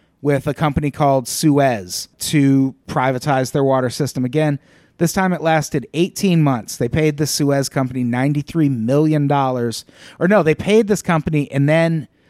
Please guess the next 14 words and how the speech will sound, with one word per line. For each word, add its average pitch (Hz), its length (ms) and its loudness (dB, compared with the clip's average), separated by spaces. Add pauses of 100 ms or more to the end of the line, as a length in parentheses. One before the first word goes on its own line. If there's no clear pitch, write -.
(220)
Suez 175 480 2
came 202 320 0
back 170 280 0
after 131 320 -2
eighteen 139 440 0
months 127 280 0
and 113 140 -6
said 123 160 -2
they 123 120 0
needed 127 360 0
another 139 580 2
ninety-three 131 800 0
million 117 400 0
dollars. 95 500 -8